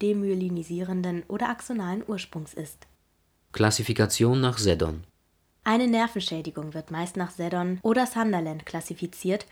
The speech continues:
Speaker 1: wobei man nach dem Schweregrad zwischen Neurapraxie, Axonotmesis und Neurotmesis unterscheidet.
Speaker 2: Neurapraxie.
Speaker 1: Die Neurapraxie ist die leichteste Form einer Nervenläsion.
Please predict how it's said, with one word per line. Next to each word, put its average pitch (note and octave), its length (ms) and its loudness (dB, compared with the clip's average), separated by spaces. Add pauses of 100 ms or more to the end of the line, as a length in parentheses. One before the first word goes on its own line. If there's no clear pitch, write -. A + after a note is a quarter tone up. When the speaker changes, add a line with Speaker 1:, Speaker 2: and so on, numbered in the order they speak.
(240)
Speaker 1:
wobei A#3 280 4
man B3 160 2
nach A#3 160 2
dem A3 140 -2
Schweregrad A3+ 760 -2
zwischen F#3 360 -2
Neurapraxie, G#3 840 -2
Axonotmesis F#3+ 960 -2
und A3 160 -4
Neurotmesis F3+ 760 -2
unterscheidet. F3 800 -6 (720)
Speaker 2:
Neurapraxie. G2+ 1120 4 (680)
Speaker 1:
Die A#3+ 100 2
Neurapraxie B3 800 0
ist D#3+ 140 -10
die E3 80 -2
leichteste F#3+ 480 -2
Form F#3+ 380 -2
einer F#3+ 220 -2
Nervenläsion. D#3+ 840 -6